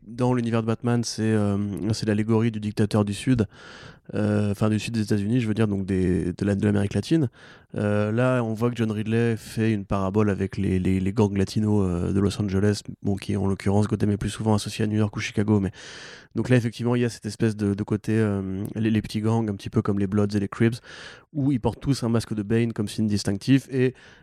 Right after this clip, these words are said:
le masque étant effectivement un motif d'être abattu à vue. Bon, déjà, c'est pas <laughs> super intelligent de la part de ces gangs de,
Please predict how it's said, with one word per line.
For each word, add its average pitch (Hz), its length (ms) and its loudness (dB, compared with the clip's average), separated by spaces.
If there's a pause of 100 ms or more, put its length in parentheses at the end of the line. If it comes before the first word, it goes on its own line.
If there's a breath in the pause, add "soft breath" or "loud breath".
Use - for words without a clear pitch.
le 120 180 -2
masque 139 340 0
étant 123 260 0
effectivement 113 540 -2
un - 20 2
motif 110 340 -2
d'être 110 180 0
abattu 110 260 0
à 104 60 0
vue. 139 340 2
Bon, 107 120 -2
déjà, 113 220 2
c'est 127 120 -8
pas 127 80 6
<laughs> - 20 2
super - 360 0
intelligent 123 400 0
de 123 60 2
la 117 60 0
part 120 140 0
de 117 60 2
ces 117 160 -2
gangs 123 240 2
de, 104 200 0